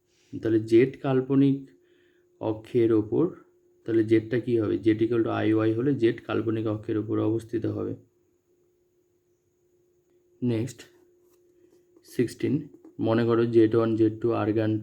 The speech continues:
প্লেনে অবস্থিত দুটি জটিল সংখ্যা এবং জেড যে কোনো একটি বিন্দু,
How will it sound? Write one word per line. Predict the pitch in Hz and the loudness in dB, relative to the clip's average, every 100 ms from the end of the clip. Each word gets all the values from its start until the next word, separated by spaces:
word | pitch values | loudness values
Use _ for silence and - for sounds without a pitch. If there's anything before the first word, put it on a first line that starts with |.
| - | -4
প্লেনে | 110 104 104 | -4 -2 -2
অবস্থিত | 101 104 - 107 | 0 -2 0 0
দুটি | 135 139 110 110 123 131 | 0 -2 -2 0 0 2
জটিল | 107 107 104 107 - _ _ - | 2 4 2 -2 -6 _ _ -14
সংখ্যা | 107 104 98 107 147 - _ - | -6 -4 -4 -6 -8 -10 _ -8
এবং | - 110 107 | -2 0 4
জেড | 110 127 131 113 | 6 6 4 0
যে | |
কোনো | 113 113 | 0 0
একটি | 110 110 | -4 -4
বিন্দু, | 113 110 107 107 | -2 0 2 2